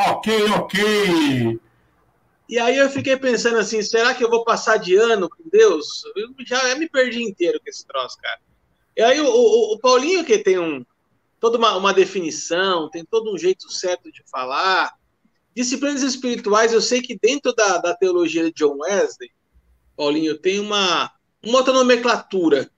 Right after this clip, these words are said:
Speaker 2: né? Talvez pra quem tá nos acompanhando em casa aí, é, tenha uma, uma clareza maior, em vez de falar de disciplinas espirituais, falarmos sobre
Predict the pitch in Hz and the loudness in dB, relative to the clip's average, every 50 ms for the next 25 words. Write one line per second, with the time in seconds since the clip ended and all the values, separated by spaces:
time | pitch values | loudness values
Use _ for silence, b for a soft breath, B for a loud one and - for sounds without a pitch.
0 | _ _ _ _ _ _ _ 165 175 196 190 - 208 185 202 214 220 202 208 - | _ _ _ _ _ _ _ -8 -6 -6 -4 -4 0 4 6 6 6 4 2 -2
1 | 214 196 - 214 214 202 214 208 208 208 190 190 175 - 185 180 170 - 170 165 | -4 -4 -2 -4 -4 -4 -4 -6 -6 -4 -4 -4 -4 -4 -6 -8 -8 -8 -8 -6
2 | 165 165 165 156 151 139 _ - 147 151 156 151 135 127 139 143 165 185 202 170 | -6 -6 -6 -8 -10 -12 _ -8 -6 -4 -4 -4 -4 -6 -4 -2 0 0 0 0
3 | - - _ _ _ _ _ _ _ _ _ - 147 147 147 147 143 143 143 139 | -4 -6 _ _ _ _ _ _ _ _ _ -4 -2 0 2 2 2 2 2 0
4 | 135 131 - 180 185 190 190 190 190 180 165 151 147 160 175 170 - - 185 175 | -2 -2 -2 -2 -2 -2 0 0 0 0 0 0 0 -2 -4 -4 -4 -2 -2 0
5 | 165 175 185 180 160 165 165 165 170 165 160 160 160 165 175 185 170 165 170 175 | 2 2 2 2 2 0 0 0 0 0 0 2 2 2 2 0 -2 -4 -8 -6
6 | 165 156 180 185 185 180 - - - - 330 - - - - 392 359 - _ 370 | 2 4 6 6 6 4 0 -4 -4 -4 -4 -8 -10 -8 -6 -6 -6 -8 _ -10
7 | 370 359 - 330 330 320 - - - 165 - - _ 165 165 180 190 180 - - | -10 -8 -8 -8 -8 -10 -8 -6 -6 -6 -6 -6 _ -4 0 0 0 -2 -2 -2
8 | 196 196 214 233 240 226 - - - - - - - - 220 214 208 202 175 170 | -2 0 0 0 0 -2 -2 -4 -6 -8 -10 -6 0 2 2 4 6 4 4 4